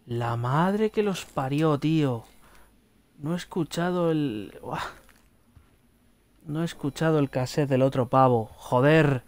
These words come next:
qué fallo. No pasa nada, chavales. A ver si de alguna forma puedo ver cómo escuchar ese audio. Me lo miraré en YouTube cuando, cuando terminemos el directo.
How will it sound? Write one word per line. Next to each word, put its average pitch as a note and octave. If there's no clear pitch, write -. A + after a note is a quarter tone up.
qué C3+
fallo. D#3
No C#3
pasa B2+
nada, A#2
chavales. A2
A C3+
ver C#3
si D#3
de D3+
alguna D3+
forma D3+
puedo C#3+
ver C#3
cómo C3
escuchar B2+
ese A#2+
audio. A2+
Me A#2+
lo A#2+
miraré C3
en D3
YouTube C#3+
cuando, A#2
cuando C3
terminemos C3+
el B2+
directo. D3